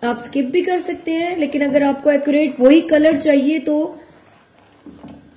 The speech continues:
आप एक चुटकी, इससे ज्यादा नहीं डालना, नहीं तो बहुत ज्यादा डार्क कलर आ जाएगा।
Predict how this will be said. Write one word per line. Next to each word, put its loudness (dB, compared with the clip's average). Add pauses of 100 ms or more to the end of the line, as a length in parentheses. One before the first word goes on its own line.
(200)
आप -4
एक 0
चुटकी, 0
इससे 2
ज्यादा 2
नहीं 0
डालना, 0
नहीं 0
तो -2
बहुत 0
ज्यादा 0 (680)
डार्क 0
कलर 4
आ 4
जाएगा। 4